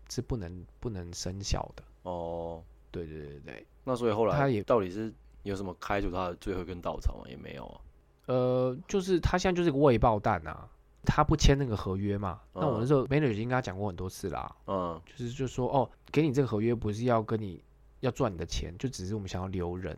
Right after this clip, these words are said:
Speaker 1: 这样。如果你好好待着，就不会有事啊。”
Speaker 2: 嗯。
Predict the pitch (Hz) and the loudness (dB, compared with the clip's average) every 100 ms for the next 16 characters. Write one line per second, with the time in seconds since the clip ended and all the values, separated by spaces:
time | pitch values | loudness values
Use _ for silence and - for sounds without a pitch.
0 | 82 98 - - _ - 135 131 107 117 | -8 -8 -8 -14 _ -4 -2 0 0 0
1 | 107 107 110 104 110 104 101 73 - 95 | 4 4 4 0 -2 -2 -4 -4 -6 -6
2 | - - - 95 87 | -8 -10 -8 -6 -6